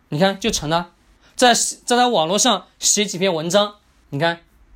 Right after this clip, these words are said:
就成了呀，对吗？知名度一下就起来了，是啊，不是？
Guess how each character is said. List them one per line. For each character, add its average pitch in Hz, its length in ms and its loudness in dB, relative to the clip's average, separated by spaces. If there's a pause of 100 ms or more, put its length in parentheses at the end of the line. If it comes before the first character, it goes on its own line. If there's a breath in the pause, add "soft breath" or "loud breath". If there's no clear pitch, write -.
(340)
就 220 100 2
成 143 220 -4
了 190 140 2
呀， 226 240 0 (500)
对 156 100 -8
吗？ 151 200 -4 (580)
知 247 160 2
名 226 160 2
度 269 140 2
一 190 100 2
下 381 140 4
就 392 100 0
起 - 180 0
来 117 120 -12
了， 113 160 -12 (560)
是 - 180 -2
啊， 160 60 2
不 135 100 -6
是？ 123 220 -8